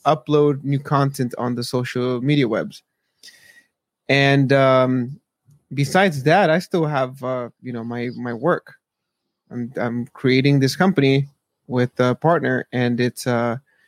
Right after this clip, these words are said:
it's a lot of work. The learning curve is insane, to say the least. You know, it's very, very steep hill. I'm still climbing it.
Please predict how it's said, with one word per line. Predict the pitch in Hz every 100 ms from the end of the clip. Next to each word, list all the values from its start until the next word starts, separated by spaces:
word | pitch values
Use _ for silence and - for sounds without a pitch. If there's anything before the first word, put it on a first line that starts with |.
| _ _ _ _ _
it's | 123 120 - -
a | 120
lot | 123 143 156 143
of | 123
work. | 127 131 120 _
The | 143
learning | 135 160 180 170
curve | - 147 143 139 127
is | 131 131 127
insane, | - 123 123 - 120 101 131 _ _ _ _ _ -
to | 131
say | - 120
the | 123
least. | 113 110 - - - _ _ _ _ _ -
You | 120
know, | 117 117 - _ _ -
it's | 117 -
very, | 123 147 165
very | 151 156 151
steep | - - 135 131
hill. | 127 135 165 - - _ _ -
I'm | 113
still | 113 165 160
climbing | - 123 120 127
it. | 139 123